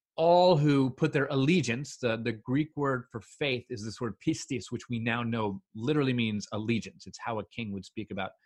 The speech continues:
the allegiance of his followers to him, of, of his kingdom to him. Um,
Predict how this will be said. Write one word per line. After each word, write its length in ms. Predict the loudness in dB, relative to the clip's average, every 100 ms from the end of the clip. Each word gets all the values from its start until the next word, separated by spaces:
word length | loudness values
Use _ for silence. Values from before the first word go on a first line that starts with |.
| _ _ _ _ _ _
the 80 | -4
allegiance 360 | -2 -2 -2 -6
of 100 | -6
his 140 | -6
followers 480 | -4 -4 -4 -6 -12 -10
to 140 | -6
him, 260 | -6 -6 -10 -16
of, 120 | -18 _ -14
of 60 |
his 100 | -14
kingdom 300 | -10 -8 -8
to 100 | -8
him. 160 | -10 -10 _ _ _ _ -2
Um, 260 | 0 -2